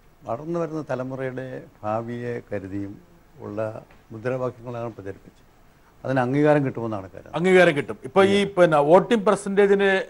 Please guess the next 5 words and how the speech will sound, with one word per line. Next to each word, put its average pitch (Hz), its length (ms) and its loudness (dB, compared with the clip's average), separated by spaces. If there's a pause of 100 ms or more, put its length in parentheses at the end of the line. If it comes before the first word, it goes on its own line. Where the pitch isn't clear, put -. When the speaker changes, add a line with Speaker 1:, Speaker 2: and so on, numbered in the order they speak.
Speaker 2:
ഏ, 170 180 2
മുന്നിൽ 175 380 -4
വെച്ചുകൊണ്ടുള്ള, 160 800 -2 (380)
ആ, 143 280 2 (360)
കണക്കുകൂട്ടലുകളും 170 840 2